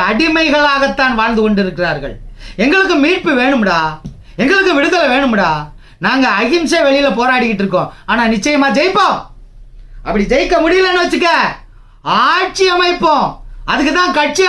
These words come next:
ஆரம்பிச்சிருக்கோம், வலியே வலிமை மக்கள் கட்சி. பதினஞ்சு வருஷம் கடை தொழிலாளர் சங்கம், இப்போ வலியே வலிமை மக்கள் கட்சி.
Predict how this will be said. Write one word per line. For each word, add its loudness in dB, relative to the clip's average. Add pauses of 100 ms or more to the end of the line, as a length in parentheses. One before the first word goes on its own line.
ஆரம்பிச்சிருக்கோம், 0 (560)
வலியே 2 (100)
வலிமை 4
மக்கள் 0
கட்சி. 0 (380)
பதினஞ்சு 2
வருஷம் 0 (400)
கடை 2 (100)
தொழிலாளர் 2
சங்கம், 0 (340)
இப்போ 0 (500)
வலியே 2
வலிமை 2
மக்கள் -2
கட்சி. 0